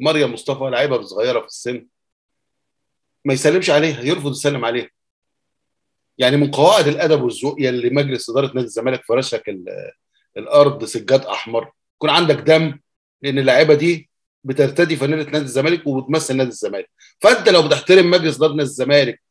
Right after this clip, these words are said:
اللي عزمك في النادي وعمل منك راجل، ما كنت مديت إيدك عليها. ده نمرة واحد. نمرة اتنين، ما فيش جنتلمان في الدنيا في بنت بتقدم إيديها وهو ما بيسلمش عليها. ده قلة تربية وقلة أصل وقلة حاجات كتير قوي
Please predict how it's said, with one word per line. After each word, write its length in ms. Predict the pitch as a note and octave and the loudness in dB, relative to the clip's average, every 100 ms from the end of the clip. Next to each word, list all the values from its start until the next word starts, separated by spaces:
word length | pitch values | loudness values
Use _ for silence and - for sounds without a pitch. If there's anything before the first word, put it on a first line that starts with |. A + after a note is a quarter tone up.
| _ - | _ -6
اللي 140 | C3 | 0
عزمك 380 | C#3 F3+ E3 D3+ | 2 4 2 2
في 120 | - | -2
النادي 260 | C3+ C#3+ D3 | -2 0 2
وعمل 240 | C3+ C#3+ | 0 0
منك 320 | C#3 D3+ C#3 C3+ | -2 -2 -4 -2
راجل، 380 | C#3 C3+ C3 - _ _ _ _ _ - | -2 -2 -8 -12 _ _ _ _ _ -6
ما 120 | C#3+ | -2
كنت 240 | C#3+ C#3+ | -2 0
مديت 280 | C#3+ C#3 F3 | 0 2 0
إيدك 260 | F3 D#3 C3 | 0 -2 -2
عليها. 300 | A#2 A#2 - _ | -2 -4 -10 _
ده 100 | D3 | 2
نمرة 240 | D3+ D3 C3+ | 2 4 2
واحد. 160 | A2+ - | 2 -2
نمرة 160 | E3 | -2
اتنين، 360 | D#3+ D#3 C#3+ C#3+ _ _ _ _ | -2 -2 -4 -6 _ _ _ _
ما 100 | D#3 | 0
فيش 260 | D#3+ A3 E3 | 2 2 4
جنتلمان 600 | G3+ E3 D3+ C3+ D3 C#3+ | 2 4 0 2 0 0
في 80 | C#3+ | -6
الدنيا 480 | - C3+ C#3+ C#3 - _ _ _ | -8 -4 -2 -4 -8 _ _ _
في 340 | - D#3+ C3+ G#2+ | -2 2 2 0
بنت 320 | C3+ C3 B2 _ _ _ _ _ - | 0 0 -4 _ _ _ _ _ -12
بتقدم 420 | B2+ D3 B2+ C#3 | -6 -6 -4 -4
إيديها 500 | C3+ D#3 D3 C#3 - _ - | -2 -2 -2 -4 -8 _ -6
وهو 340 | B2+ D#3 D3+ | 0 4 4
ما 120 | C3+ | 2
بيسلمش 440 | B2 A#2 A#2 B2 G#2+ | -2 -4 -6 -4 -4
عليها. 260 | A2 G2+ - _ _ _ _ _ - | -4 -6 -12 _ _ _ _ _ 0
ده 100 | E3+ | 2
قلة 140 | F3+ | 2
تربية 440 | - D3 A#2+ B2+ A#2 | 2 0 0 -2 -2
وقلة 360 | D3 D#3 D#3 - | -2 -2 -2 0
أصل 280 | F#3+ - - _ _ | -2 -4 -16 _ _
وقلة 400 | C#3+ F#3+ F#3 F3+ | -8 -4 -2 -2
حاجات 220 | C#3+ D#3 - | 0 0 -2
كتير 280 | C#3 D3+ | -6 -6
قوي 400 | F3 F3 E3+ D#3+ | 0 2 2 0